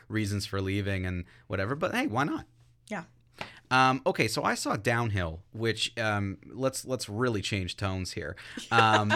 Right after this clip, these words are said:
Speaker 2: <laughs>
Speaker 1: though also about family. Um, this, this movie,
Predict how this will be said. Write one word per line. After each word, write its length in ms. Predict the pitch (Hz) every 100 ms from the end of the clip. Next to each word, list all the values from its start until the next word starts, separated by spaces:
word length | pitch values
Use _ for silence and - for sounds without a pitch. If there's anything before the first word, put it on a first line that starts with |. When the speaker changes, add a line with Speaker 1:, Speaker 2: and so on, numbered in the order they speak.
| 110
Speaker 2:
<laughs> 40 |
Speaker 1:
though 180 | 135 147
also 380 | 156 196 117 98
about 320 | 90 92 -
family. 460 | - 90 87 87 90 - - -
Um, 500 | 123 120 117 113 113 107 -
this, 400 | 147 226 240 -
this 320 | 160 247 240
movie, 640 | 175 165 147 127 117 104